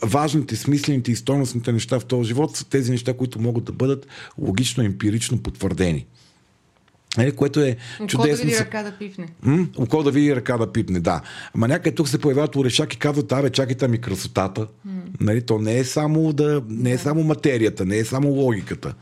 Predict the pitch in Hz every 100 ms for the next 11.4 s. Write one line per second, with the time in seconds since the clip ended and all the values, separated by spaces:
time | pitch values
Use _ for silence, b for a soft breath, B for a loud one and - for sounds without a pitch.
0 | B 214 196 B - 104 120 123 117 110
1 | 127 139 139 135 131 123 120 120 117 117
2 | 113 - B B - 104 110 110 110 120
3 | 123 151 147 123 120 123 123 151 - 151
4 | 156 151 131 B B B B - 127 127
5 | 127 127 - _ _ _ _ _ _ _
6 | _ _ _ - 104 120 120 120 - -
7 | 117 131 131 - - _ _ - 117 113
8 | - 139 143 123 107 - 131 151 117 95
9 | - 170 - 151 185 B B B 131 127
10 | 123 95 113 131 135 123 120 123 110 101
11 | - 110 101 -